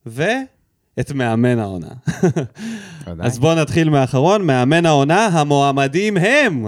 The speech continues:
Speaker 1: אתם יודעים מי הם. למרות שלחלקם זה משחק אחד בודד, ולחלקם זה עונה וחצי, ועוד כל מיני, אה, המשכים, אנחנו מציבים את המועמדים הבאים.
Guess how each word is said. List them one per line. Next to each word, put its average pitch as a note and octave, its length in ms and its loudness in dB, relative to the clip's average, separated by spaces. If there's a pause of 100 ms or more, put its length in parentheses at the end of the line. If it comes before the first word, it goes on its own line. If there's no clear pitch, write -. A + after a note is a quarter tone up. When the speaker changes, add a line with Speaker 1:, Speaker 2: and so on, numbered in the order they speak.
Speaker 1:
אתם C3+ 240 0
יודעים E3 480 0
מי A3+ 180 -2
הם. A2+ 340 -4 (560)
למרות D3 300 2
שלחלקם A#3+ 540 0
זה G3 120 0
משחק G#3+ 440 0
אחד G3 260 0
בודד, D#3 380 2
ולחלקם D#3 640 -2
זה B2 440 -4 (160)
עונה D3 600 -2 (220)
וחצי, D3+ 720 -4 (160)
ועוד A2+ 380 -2
כל B2 160 -4
מיני, A2 340 -4
אה, F#2+ 240 -4
המשכים, F#3 540 -2 (440)
אנחנו C3 300 -4
מציבים C3 460 0
את D3 100 0
המועמדים C#3 480 2
הבאים. E3 480 0